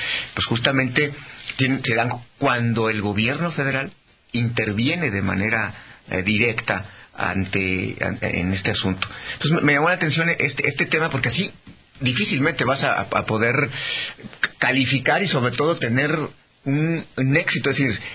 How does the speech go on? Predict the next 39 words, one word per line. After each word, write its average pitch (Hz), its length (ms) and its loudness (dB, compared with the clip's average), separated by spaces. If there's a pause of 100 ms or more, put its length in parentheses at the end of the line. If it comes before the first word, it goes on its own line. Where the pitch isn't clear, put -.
(140)
si, 110 380 0
si 117 320 0
midiéndolos 131 540 2
de 113 60 2
pronto 131 280 0
mes 135 200 2
con 151 220 0
mes, 156 440 0
este, 95 600 -4 (1200)
es, 117 260 2
es, - 180 2
es - 180 2
complejo, 135 580 2 (440)
buscar 123 320 0
resultados. 123 580 2 (220)
Si 117 120 0
lo, 113 180 2
si 120 120 0
lo 117 160 4
haces 135 220 0
día 143 260 2
con 139 200 2
día, 127 260 0 (320)
pues 123 200 2
es, 131 240 0
es 107 180 0
más, 196 180 2
seguramente 110 460 2
habrá 98 340 2
algún 92 280 0
día 101 140 0
en 90 60 -2
que - 100 -6
se, 78 200 -2
se, - 220 -2
se 80 200 -2
suba, 117 420 2
baje, 104 520 0
etcétera. 113 380 0